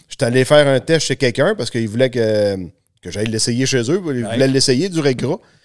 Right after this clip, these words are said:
Speaker 1: Fait que là, j'ai envoyé la facture, il dit, « Ouais, ça coûte cher. » Ouais, mais moi, ça m'a coûté quatre mille l'essayer.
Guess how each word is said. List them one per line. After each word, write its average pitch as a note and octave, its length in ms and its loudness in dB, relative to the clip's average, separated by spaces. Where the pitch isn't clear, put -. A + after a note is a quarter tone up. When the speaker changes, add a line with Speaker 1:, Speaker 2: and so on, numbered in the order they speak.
Speaker 1:
Fait G2+ 100 -12
que A#2+ 80 -2
là, D#3 80 6
j'ai A2 120 2
envoyé B2 180 2
la C3+ 80 6
facture, B2+ 280 -2
il E3+ 100 0
dit, « G2+ 80 -6
Ouais, B2+ 240 4
ça - 120 -12
coûte A2+ 160 -8
cher. » D3 200 -2
Ouais, G2+ 120 -4
mais D#2+ 180 -10
moi, F2 240 -12
ça E2+ 120 -12
m'a D#2+ 120 -12
coûté - 280 -16
quatre F2 220 -14
mille B2+ 160 -12
l'essayer. C3+ 440 -10